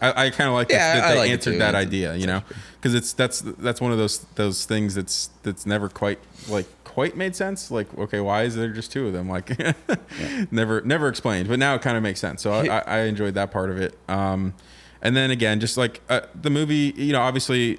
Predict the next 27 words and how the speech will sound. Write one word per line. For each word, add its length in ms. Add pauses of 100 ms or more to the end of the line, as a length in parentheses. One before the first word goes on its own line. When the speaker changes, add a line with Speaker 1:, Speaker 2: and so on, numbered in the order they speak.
Speaker 1:
it 60
was 180
a 40
lot 200
of 60
stuff 340
compressed 380
into 120
one 140
movie. 260
I, 60
d-, 140
I 100
just 200
really, 220
I 80
just 240
wanted 160
Speaker 2:
And 60
some 100
Speaker 1:
to 40
Speaker 2:
of 40
it 40
was 80
Speaker 1:
see 60
Speaker 2:
unnecessary 560
garbage. 500